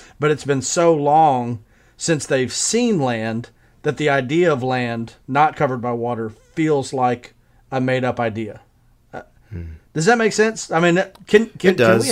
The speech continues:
Speaker 1: we imagine how traumatic, how traumatic, n-, not just how traumatic for Noah and his family, how traumatic for God? Uh, I don't, again, I don't wanna infringe on the immutable, impassible stuff. Um,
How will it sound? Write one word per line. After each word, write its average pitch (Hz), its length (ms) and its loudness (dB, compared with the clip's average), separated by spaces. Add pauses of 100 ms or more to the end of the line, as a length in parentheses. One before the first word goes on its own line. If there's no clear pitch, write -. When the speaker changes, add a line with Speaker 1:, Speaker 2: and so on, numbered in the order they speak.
Speaker 1:
we 147 60 -2
imagine 160 500 4
how 147 240 2
traumatic, 131 840 -2 (880)
how 208 240 6
traumatic, 180 480 4
n-, 147 180 -14
not 156 380 2
just 185 240 -4
how 180 180 6
traumatic 160 480 2
for 139 160 -4
Noah 147 300 0
and 127 80 -2
his 123 180 -6
family, 175 320 -4
how 147 140 0
traumatic 190 500 0
for 165 160 -2
God? 135 440 -2 (520)
Uh, 135 260 4
I 151 60 6
don't, 175 160 6
again, 160 280 0
I 151 40 4
don't 175 140 4
wanna 160 140 2
infringe 160 420 0
on 147 160 4
the 143 160 0
immutable, 147 540 0
impassible 139 580 0
stuff. 123 480 -4 (500)
Um, 131 460 2